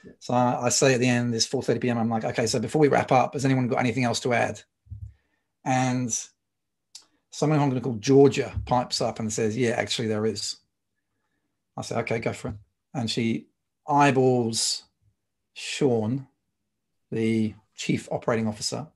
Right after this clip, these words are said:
Speaker 2: and says, "Sean, ever since you started around here, it's been like the Sean show."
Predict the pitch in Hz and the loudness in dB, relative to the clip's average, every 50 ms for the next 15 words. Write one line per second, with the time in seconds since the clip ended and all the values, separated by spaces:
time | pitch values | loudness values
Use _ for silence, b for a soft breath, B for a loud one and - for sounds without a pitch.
0 | _ _ _ _ _ _ _ _ _ - 110 110 107 - 123 113 107 - - - | _ _ _ _ _ _ _ _ _ -10 -8 -8 -6 -4 -4 -4 -4 -4 -6 -4
1 | - 156 143 110 107 113 - - 151 139 135 123 - 143 123 107 - 123 - - | 0 2 2 2 0 -2 -4 -4 -4 -4 -4 -4 -4 -6 -6 -8 -8 -10 -6 -2
2 | 147 127 127 113 110 110 104 104 101 107 104 104 107 - - - 131 120 113 110 | 0 0 0 0 0 -2 -4 -4 -4 -4 -4 -4 -6 -6 -6 -8 -6 -4 -4 -4
3 | 107 107 - 117 110 - - - 123 113 117 110 110 - - - 117 151 143 - | -4 -6 -8 -10 -10 -8 -8 -6 -6 -4 -4 -4 -4 -6 -8 -10 -12 -14 -16 -18